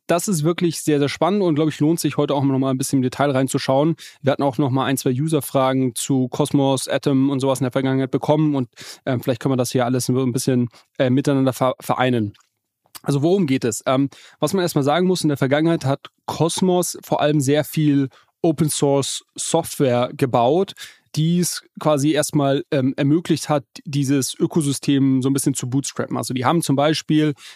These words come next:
das Cosmos S D K gebaut, was so eine Art Baukastensystem für Entwickler ist, wodurch sehr einfach eine Blockchain starten kann. Dann haben die das I B C gelauncht. Das ist das Inter-Blockchain Communication Protocol, was es dann Blockchain, äh,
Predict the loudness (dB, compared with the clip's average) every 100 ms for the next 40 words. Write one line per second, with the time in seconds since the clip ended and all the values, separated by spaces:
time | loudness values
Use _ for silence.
0 | -4 -4 0 0 0 -2 -2 -4 -2 -4
1 | -2 0 2 0 0 0 -2 0 0 2
2 | 2 0 -4 -20 -10 0 0 2 0 0
3 | -2 0 2 2 2 0 0 0 2 0
4 | 0 -2 -2 0 0 0 0 0 2 -2
5 | 0 0 0 0 -2 0 -2 -2 -2 -2
6 | -2 -6 -18 -8 -2 2 2 2 2 0
7 | -2 -2 0 2 0 -2 -2 0 0 0
8 | 0 2 2 0 -2 -2 -2 0 -2 0
9 | -2 2 2 0 -4 -4 -2 2 0 2
10 | 0 0 0 0 0 -2 -4 -2 0 0
11 | -2 -4 -2 0 0 0 0 0 -2